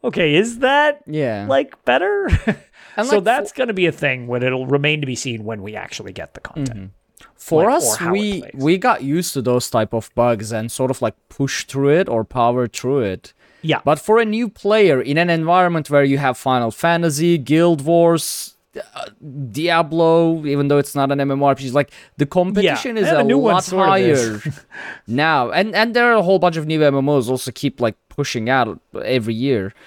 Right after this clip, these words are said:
Speaker 2: So the competition is a lot higher than it was between two thousand fourteen to,
Speaker 1: Right.
Speaker 2: I don't know, like, eighteen, ish,
Speaker 1: For sure.
Speaker 2: maybe seventeen. So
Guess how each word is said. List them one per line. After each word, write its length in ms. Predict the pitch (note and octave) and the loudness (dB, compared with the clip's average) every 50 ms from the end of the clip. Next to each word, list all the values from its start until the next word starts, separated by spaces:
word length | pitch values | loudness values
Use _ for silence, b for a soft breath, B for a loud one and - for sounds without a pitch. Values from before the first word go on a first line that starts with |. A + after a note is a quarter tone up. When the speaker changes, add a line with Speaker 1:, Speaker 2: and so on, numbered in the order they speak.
| b b b b b b b | b b b b b b b
Speaker 2:
So 240 | _ - - - C#3+ | _ -6 -2 0 0
the 80 | C3+ D3+ | 0 0
competition 540 | - E3 F3 E3+ G#3 G#3 A#3 A#3 - A#3 | 0 -2 -2 0 -2 -2 -2 -2 -2 -2
is 100 | G3+ E3+ | 0 0
a 60 | D#3+ D3 | 2 2
lot 180 | C#3+ C#3+ C3+ | 2 2 0
higher 400 | A#2 - C#3+ C#3 C#3 D3 D3 C3+ | 0 0 2 2 4 4 2 2
than 160 | A#2+ C3+ C3 | 2 0 0
it 100 | B2+ A#2 - | 0 -2 -2
was 640 | - B2 B2+ B2+ A#2+ A#2 A2+ - - - - - - _ _ _ - | 0 2 2 2 2 0 -4 -6 -8 -10 -10 -14 -18 _ _ _ -8
between 480 | D3 B2 A#2+ - - C3+ B2+ B2 A#2+ A#2+ | -4 -4 -4 -2 -2 0 0 0 0 -2
two 140 | - - C3+ | -2 -4 -2
thousand 360 | - C#3 B2 A#2+ G#2+ A2 A#2+ | 0 0 0 0 0 -4 -6
fourteen 520 | - - A#2+ A#2 A#2 - - B2 A#2 A2+ A2 | -6 -4 -4 -4 -2 -4 -4 -4 -4 -4 -6
to, 220 | - - A#2 A2 | -6 -4 -2 0
Speaker 1:
Right. 300 | D#3 D#3 C3+ A2 G#2+ G#2 | 0 0 0 -2 -4 -4
Speaker 2:
I 120 | G2+ A2 A2+ | -4 -4 -4
don't 120 | A2 G#2+ | -6 -6
know, 100 | G#2 G2+ | -8 -8
like, 200 | F#2+ G2 G2 F#2 | -8 -8 -8 -8
eighteen, 720 | - - G#2+ G#2 G#2 - - A2 G#2 G2+ G#2 G#2 G#2 G#2 G#2 _ _ _ _ _ | -8 -6 -6 -6 -6 -8 -8 -6 -6 -6 -6 -6 -8 -8 -10 _ _ _ _ _
ish, 240 | - G#2 G#2 G#2+ - | -8 -6 -4 -4 -2
Speaker 1:
For 100 | E3 D3 | -2 -2
sure. 220 | A#2+ - - D3 - | -2 -2 -2 -2 -2
Speaker 2:
maybe 160 | G#2 F#2 G2+ | -4 -6 -8
seventeen. 680 | - - G#2+ G2+ G2+ G2+ G2+ - A2 G#2+ F#2+ F#2 F#2 | -8 -6 -6 -6 -6 -6 -8 -8 -8 -8 -8 -8 -10
So 480 | F2+ - - G#2+ G2 G2+ G2+ G2 G2+ A2 | -12 -10 -6 -4 -4 -4 -4 -6 -6 -8